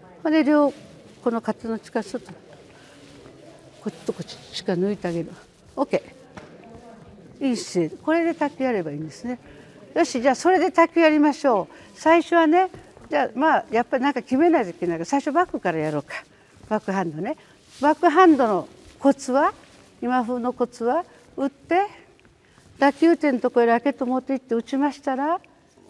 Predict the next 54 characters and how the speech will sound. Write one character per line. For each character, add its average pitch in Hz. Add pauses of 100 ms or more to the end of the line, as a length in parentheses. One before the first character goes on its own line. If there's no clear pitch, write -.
(420)
打 -
っ -
た -
ら、 247
そ 262
う 208
そ 180
う 143
そ - (140)
う。 -
置 269
い 254
と 220
く。 - (840)
置 294
い -
と 269
く。 - (280)
置 302
い 311
た -
時 208
に、 214 (600)
パ 339 (160)
ー 381
ン 339
と 269
置 254
い -
た 202
時 185
に 160
少 -
し 233 (460)
少 -
し -
だ 320
け 262
左 247
の 247
上 269
半 269
身 247
の 220
力 294
を 220
抜 254
い 285
と 285
い 277
て 277
あ -
げ 247
る。 226